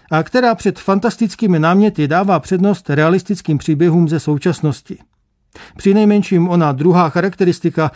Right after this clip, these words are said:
se však nevztahuje na její povídkovou tvorbu obecně, což dokládá například dvojce příběhů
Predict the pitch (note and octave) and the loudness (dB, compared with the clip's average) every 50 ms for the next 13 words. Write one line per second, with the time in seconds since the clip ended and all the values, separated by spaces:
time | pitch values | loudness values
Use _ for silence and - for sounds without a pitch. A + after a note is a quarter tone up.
0 | - - - - - G#3 G3 - F#3+ D#3+ - C#3 D#3 F3 - - - F#3+ F#3+ E3+ | -10 -20 -20 -4 -2 -2 -2 0 -2 -4 -2 0 0 0 0 -2 -2 -2 2 2
1 | F#3 G3 G3 F#3 E3+ E3+ F3+ E3+ D3 A#2+ - D#3 D#3 F3 F3 F3 - F3+ D#3 E3+ | 4 4 4 2 2 2 0 0 0 0 0 0 2 0 0 0 -2 0 2 2
2 | F3 F3 F3+ D3 D#3+ E3 D3+ C#3+ E3+ E3+ E3 F#3+ G#3 F#3 - - E3 E3 D3 - | 0 0 0 0 0 0 0 -2 -2 -2 0 0 0 0 -2 -2 -2 -2 -2 -4
3 | - - - - - D#3 C3 C3 D#3+ D3+ - D#3 D#3 D#3 D3+ D3+ D#3 D#3 D#3 - | -8 -18 -12 -4 -2 -2 0 0 -2 0 0 0 0 2 2 0 0 0 -2 -4
4 | - E3+ - - D#3 D3 C3+ C#3 C3 D3 D#3+ D#3 - D3+ C#3 A#2 - - D#3 C#3+ | -6 -6 -2 -2 -2 0 0 -2 0 0 -2 -2 -2 -4 -6 -4 -4 -6 -2 0
5 | E3 E3+ D#3 F3 G3 G3+ | 0 2 2 2 2 2